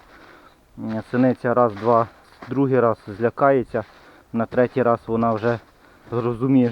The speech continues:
що для неї це загрози не становить ці диски, і вона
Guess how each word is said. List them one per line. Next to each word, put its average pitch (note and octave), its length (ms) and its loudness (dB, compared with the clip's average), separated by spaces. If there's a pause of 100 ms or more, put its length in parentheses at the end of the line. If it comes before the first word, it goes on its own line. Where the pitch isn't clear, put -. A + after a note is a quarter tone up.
(140)
що A2+ 380 0
для A2 120 2
неї A#2 240 2
це A#2 140 -6
загрози A#2 500 0
не A2+ 260 -2 (640)
становить D3 480 2
ці - 160 -10
диски, C#3 480 0
і B2 100 0
вона A#2+ 340 2